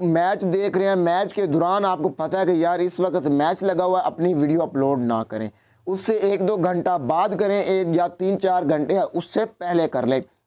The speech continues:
ये होगी एक नंबर वन पर। और जो दूसरी है वो बहुत ही कमाल की है, आप अपने चैनल को ग्रो कर सकते हैं। किस तरह से लोगों ने ग्रो किया है, सब्सक्राइब लिए हैं, व्यूज़ लिए हैं,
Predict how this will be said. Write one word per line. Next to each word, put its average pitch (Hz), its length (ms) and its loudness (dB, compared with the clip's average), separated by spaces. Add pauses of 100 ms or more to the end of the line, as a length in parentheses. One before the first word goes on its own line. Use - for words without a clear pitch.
(160)
ये 185 200 0
होगी 165 340 2
एक 156 180 0
नंबर 131 280 0
वन 123 180 0
पर। 127 120 -2 (380)
और 220 140 -4
जो 226 220 0
दूसरी 220 540 0
है 196 180 0
वो 151 260 -2
बहुत 190 340 0
ही 202 80 0
कमाल 175 440 0
की 180 80 2
है, 196 80 2
आप 175 300 -2
अपने 180 240 0
चैनल 180 280 -2
को 170 100 2
ग्रो 156 340 2
कर 202 160 -2
सकते 185 300 -2
हैं। 196 140 0
किस 220 260 -4
तरह 196 220 0
से 185 140 0
लोगों 175 300 0
ने 180 120 0
ग्रो 156 300 0
किया 196 300 0
है, 190 100 0
सब्सक्राइब 180 560 -2
लिए 196 260 2
हैं, 196 220 0
व्यूज़ 185 400 0
लिए 190 240 2
हैं, 190 120 0